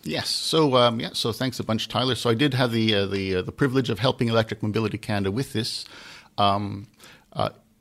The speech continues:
for s-, for sure, we, uh, sales are improved or, or, or helped along by the presence of purchase incentives. Uh,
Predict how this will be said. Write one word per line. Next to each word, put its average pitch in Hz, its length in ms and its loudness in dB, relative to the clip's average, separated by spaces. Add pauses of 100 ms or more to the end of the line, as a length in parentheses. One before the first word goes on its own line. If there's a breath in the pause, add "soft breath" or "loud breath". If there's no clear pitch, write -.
(200)
for - 280 0
s-, - 260 0
for - 320 0
sure, 190 500 4
we, 127 500 0
uh, 104 240 4
sales 139 540 2
are 104 400 2
improved 123 680 -2
or, 95 160 -2
or, 92 320 2
or 98 200 -4
helped 120 300 -6
along 98 440 0 (360 loud breath)
by 92 140 4
the 90 100 2
presence 98 380 -2
of - 160 -8
purchase - 340 -4 (100)
incentives. 104 760 -2 (380 loud breath)
Uh, 92 320 0